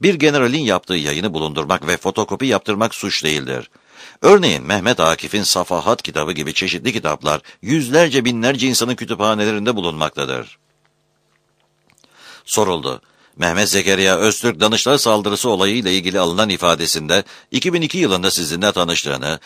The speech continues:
danışmanlığınızı yaptığını, iki yıl kadar yanınızda kaldığını, İşçi Partisi'nin Rusya ve Çin başta olmak üzere diğer birçok sosyalist ülkenin etkisi ve kontrolünde olduğunu,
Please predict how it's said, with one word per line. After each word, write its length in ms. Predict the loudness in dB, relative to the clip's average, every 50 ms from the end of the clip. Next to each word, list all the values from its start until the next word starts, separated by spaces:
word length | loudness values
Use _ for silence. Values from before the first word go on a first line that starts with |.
| -18 _ 0
danışmanlığınızı 960 | 2 4 4 2 2 2 0 0 0 0 -2 -4 -2 -2 -2 -2 -2 0 0
yaptığını, 560 | 0 0 0 0 -2 -4 -2 -2 -4 -4 -4 -8 -14 -16 _
iki 200 | -6 -6 -2 2
yıl 140 | 2 2 4
kadar 240 | 4 4 4 4 4
yanınızda 580 | 4 2 0 0 -2 -2 -2 -2 0 0 0
kaldığını, 640 | 2 4 4 2 4 2 0 0 0 0 -2 -2 -4 -6 -10 -20 -20 -4 -2
İşçi 260 | 0 0 2 0 2
Partisi'nin 640 | 4 4 4 4 4 0 -2 -2 0 0 0 0
Rusya 300 | 0 -2 -2 0 0 0
ve 120 | 0 0 0
Çin 240 | 0 -2 -2 0 0
başta 260 | 0 -2 0 0 -2
olmak 260 | -2 0 -2 -4 -4
üzere 280 | -4 -2 -2 -2 -2 0
diğer 260 | 2 2 2 2 2
birçok 320 | 0 0 0 -2 -4 -2
sosyalist 420 | -2 -2 -2 -2 -2 -2 -2 -2 -2
ülkenin 380 | -6 -4 -2 -2 -2 -2 -2
etkisi 440 | -2 -4 -4 -4 -4 -4 -4 0 0
ve 80 | -2 -2
kontrolünde 640 | 0 -2 -2 -2 -2 -4 -2 -2 -2 -2 0 0
olduğunu, 600 | 0 0 0 -2 -4 -4 -4 -4 -4 -6 -8 -8